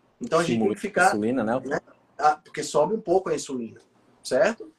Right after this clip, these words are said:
Speaker 1: Então, o segredo de uma dieta cetogênica é você colocar a quantidade adequada de gordura. Colocando a quantidade adequada de gordura, aí você consegue uma liberação um pouco maior de cetonas. Mas isso também vai variar, Felipe, de pessoa pra pessoa.
Speaker 2: Sim.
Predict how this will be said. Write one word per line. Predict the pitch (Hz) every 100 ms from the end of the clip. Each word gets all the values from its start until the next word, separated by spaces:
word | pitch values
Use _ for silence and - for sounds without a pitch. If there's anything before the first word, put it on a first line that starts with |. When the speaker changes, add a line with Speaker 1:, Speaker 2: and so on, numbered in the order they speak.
| _
Speaker 1:
Então, | 143 139 202 226 214
o | 220
segredo | - 185 - 156 233 233
de | 165
uma | 156 151
dieta | 135 127 120
cetogênica | 120 120 120 107 120 170 151 - -
é | 139 151
você | 160 160 175
colocar | 160 185 175 - 135 156
a |
quantidade | - 160 - 165 139
adequada | 151 160 139 127 135
de | 160
gordura. | 220 247 139 - _ _ -
Colocando | 214 214 - 302 381
a |
quantidade | 277 190 165 151 135
adequada | 131 123 123 117
de | 117
gordura, | 120 151 131 139 214 - _ _
aí | 135
você | 156 165
consegue | 170 180 165 156
uma | 165
liberação | 170 170 170 160 156
um | 160
pouco | 160 170
maior | 165 151
de | 151
cetonas. | 202 190 160 123 120
Mas | 151 151
isso | 214 233 -
também | 208 160 165
vai | 151 135
variar, | 180 247 156 131 185 175 -
Felipe, | - - -
de | 117 185
pessoa | 226 - 190
pra | 208
pessoa. | - - - -
Speaker 2:
Sim. | - 110 104